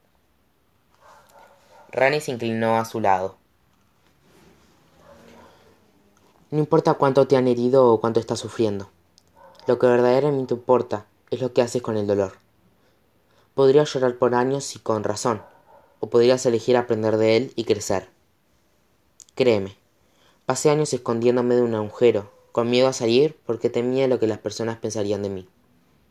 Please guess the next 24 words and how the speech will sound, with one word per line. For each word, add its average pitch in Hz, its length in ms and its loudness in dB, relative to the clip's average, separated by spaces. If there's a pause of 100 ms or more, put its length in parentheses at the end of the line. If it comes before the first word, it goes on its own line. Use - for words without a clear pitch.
(960)
Pero 131 180 2
un 143 80 -2
día 151 140 4
decidí 127 340 2
hacerlo 117 500 -2 (300)
y - 60 -6
terminé 151 320 2
salvando 143 380 2
vidas. 107 460 -2 (3250)
Roja 147 280 0
se 139 140 -2
secó 120 240 -2
las 117 200 0
lágrimas 120 460 -2
en 110 120 -6
el 104 140 -6
abrigo 104 340 -4
de 101 140 -2
Rani. 95 340 -8 (840)
Él 113 280 0 (340)
no 135 100 -6
se 156 120 2
lo 135 60 6
ofreció, 110 420 -2